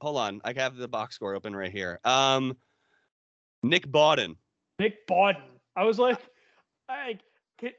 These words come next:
Speaker 1: Twenty,
Speaker 2: like one
Speaker 1: one
Speaker 2: of
Speaker 1: catch
Speaker 2: those,
Speaker 1: for twenty yards.
Speaker 2: that's one of those plays that it's like, on paper, you can't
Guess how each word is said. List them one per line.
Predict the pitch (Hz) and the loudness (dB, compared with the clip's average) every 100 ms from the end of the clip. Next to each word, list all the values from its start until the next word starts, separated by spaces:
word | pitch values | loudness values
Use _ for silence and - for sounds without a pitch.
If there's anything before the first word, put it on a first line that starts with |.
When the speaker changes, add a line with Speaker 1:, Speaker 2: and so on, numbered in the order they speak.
| - | -2
Speaker 1:
Twenty, | 185 214 | 2 2
Speaker 2:
like | 143 | 2
one | 202 | 0
Speaker 1:
one | 247 | 4
Speaker 2:
of | |
Speaker 1:
catch | 214 220 | 2 2
Speaker 2:
those, | |
Speaker 1:
for | 190 | -4
twenty | - 190 185 | -10 -8 -8
yards. | 175 160 120 95 - _ _ _ _ | -4 -4 -4 -10 -20 _ _ _ _
Speaker 2:
that's | 214 226 | -8 -6
one | 269 | -6
of | 285 | -6
those | 294 247 | -8 -10
plays | - 175 185 240 208 | -12 -6 -4 -4 -6
that | 196 | -8
it's | 185 - | -8 -8
like, | 185 175 - _ _ _ - | -6 -6 -12 _ _ _ -12
on | 170 175 | -10 -10
paper, | 160 175 170 208 220 - _ | -10 -12 -6 -6 -6 -12 _
you | 185 190 | -12 -12
can't | - 175 180 | -8 -10 -10